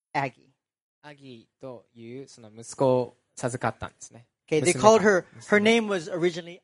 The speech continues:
Speaker 1: Aina.
Speaker 2: 元はアイナ、アイナちゃんという名前だったんですね。
Speaker 1: And then his wife, Sophia, died, uh, a few days after she gave birth.
Speaker 2: そしてスフィアさんはその、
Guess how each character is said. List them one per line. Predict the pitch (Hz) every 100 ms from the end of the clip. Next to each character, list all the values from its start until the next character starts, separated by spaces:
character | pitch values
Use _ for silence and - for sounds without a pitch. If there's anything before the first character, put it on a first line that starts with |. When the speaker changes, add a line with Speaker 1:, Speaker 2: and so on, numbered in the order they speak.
| -
Speaker 1:
Aina. | 151 147 131 120 107 _ _ _ _ _ _ _ _ _ _ _ _ _ _
Speaker 2:
元 | 139 143 170
は | 165 151 82
ア | 151
イ | 160
ナ、 | 113 - -
ア | 151
イ |
ナ | 165 135
ち | -
ゃ |
ん | 104
と | 104
い | - _
う | _ _ _
名 | 127
前 | 120 117
だ | 113
っ |
た | -
ん |
で | -
す | -
ね。 | 123 _ _ _
Speaker 1:
And | 165 185
then | 214 208
his | 202 175
wife, | 160 180 196 175 _ _
Sophia, | - - 208 170 135 139 143 _ _ _ _
died, | 139 156 139 127 120 123 160 _ _ _ _ _ _ _
uh, | 135 135 151
a |
few | - 170 175
days | 151 143 139 131 - _
after | 131 135 - 135
she | - 127
gave | 127 123
birth. | _ _ _ _ _ _
Speaker 2:
そ | _
し | -
て |
ス | 156 -
フ | -
ィ | 165
ア |
さ | - 151
ん | 151
は | 175
そ | 165
の、 | 131